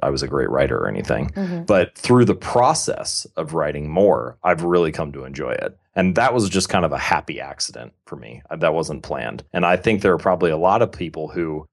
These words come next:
Speaker 1: through the <laughs> process of writing on their blog for a month or two or three,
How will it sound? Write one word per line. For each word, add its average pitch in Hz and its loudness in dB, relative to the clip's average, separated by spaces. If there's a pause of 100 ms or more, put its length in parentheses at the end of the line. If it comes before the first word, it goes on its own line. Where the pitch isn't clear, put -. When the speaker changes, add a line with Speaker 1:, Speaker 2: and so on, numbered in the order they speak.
Speaker 1:
through 107 6
the 95 4
<laughs> - -2
process 92 2
of 85 -6
writing 82 0
on 78 -4
their 78 -2
blog 78 0
for 85 -4
a 78 -4
month 80 -2
or 78 -2
two 80 -2
or 78 -4
three, 80 0